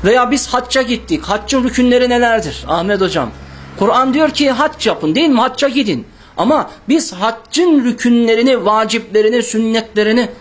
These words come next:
nasıl öğreneceğiz? Pratik olarak bize haccı öğreten bir peygamber varken şunu mu diyeceğiz? "Ey Allah'ın nebisi, sen bir postacıydın, geldin, vahyi bildirdin,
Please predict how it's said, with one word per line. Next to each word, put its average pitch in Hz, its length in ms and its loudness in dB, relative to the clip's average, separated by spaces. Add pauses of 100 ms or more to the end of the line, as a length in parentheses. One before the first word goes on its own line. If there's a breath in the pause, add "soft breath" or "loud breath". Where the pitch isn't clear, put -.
nasıl 240 240 0
öğreneceğiz? 220 720 0 (560 loud breath)
Pratik 269 520 2
olarak 262 440 0
bize 226 340 -2 (260 loud breath)
haccı 220 640 -4
öğreten 233 600 2
bir 233 160 0
peygamber 220 460 0
varken 208 500 -2 (320 loud breath)
şunu 330 300 2
mu 311 140 2
diyeceğiz? 175 520 -2
"Ey 240 280 4
Allah'ın 202 480 0
nebisi, 233 500 0 (400 loud breath)
sen 269 320 0
bir 277 160 2
postacıydın, 214 880 0
geldin, 196 640 0
vahyi 202 440 -2
bildirdin, 269 600 2